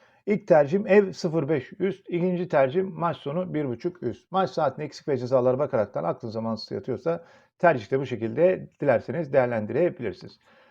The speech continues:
Evet, maçlarımızı yorumladık. Bugünkü iddia tahminlerim bu şekildeydi. Her zamankinden biraz daha kasanızın yönetimini küçük tutmanızı, riskinizi biraz daha düşürmenizi tavsiye ederim. Nedeni de şöyle söyleyeyim. Kupa maçlarını analiz yapmak eldeki veri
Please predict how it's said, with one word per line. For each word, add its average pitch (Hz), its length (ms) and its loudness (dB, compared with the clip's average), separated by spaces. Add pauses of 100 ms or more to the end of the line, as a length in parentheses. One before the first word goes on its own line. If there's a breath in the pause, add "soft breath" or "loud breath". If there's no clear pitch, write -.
(240 soft breath)
Evet, 202 280 6
maçlarımızı 185 560 4
yorumladık. 180 560 6
Bugünkü 185 580 0
iddia 156 360 4
tahminlerim 143 600 -2
bu 151 80 -4
şekildeydi. 104 680 -6
Her 202 160 2
zamankinden 143 680 -2
biraz 127 280 4
daha 120 160 2
kasanızın 117 460 -2
yönetimini 123 580 -6
küçük - 280 -12
tutmanızı, 104 440 -10
riskinizi 131 440 -6
biraz 117 240 0
daha 147 200 0 (240 loud breath)
düşürmenizi 143 840 0 (760)
tavsiye 123 460 6
ederim. 156 480 0
Nedeni 143 340 4
de 101 100 2
şöyle 160 320 0
söyleyeyim. 170 400 -2
Kupa 170 200 4
maçlarını 117 440 -2
analiz 143 380 0
yapmak 135 400 -4
eldeki 139 400 0
veri 131 320 -2